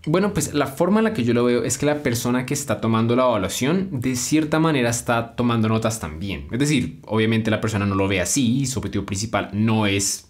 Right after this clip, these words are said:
tomar notas, pero mientras hace ese proceso de intentar recordar todo y anotarlo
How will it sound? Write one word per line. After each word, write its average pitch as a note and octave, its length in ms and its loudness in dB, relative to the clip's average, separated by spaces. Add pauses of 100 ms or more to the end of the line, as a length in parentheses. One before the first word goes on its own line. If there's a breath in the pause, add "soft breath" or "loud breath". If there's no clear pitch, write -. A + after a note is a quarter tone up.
(120)
tomar F#2 260 -4
notas, D3 380 0 (340 loud breath)
pero C#3 220 2
mientras D3 560 2
hace F3+ 140 0
ese A3 100 2
proceso E3 300 -4
de C3+ 80 -2
intentar C#3+ 420 -2
recordar A2 540 -2
todo G2 340 0
y B2+ 160 0
anotarlo A#2+ 680 0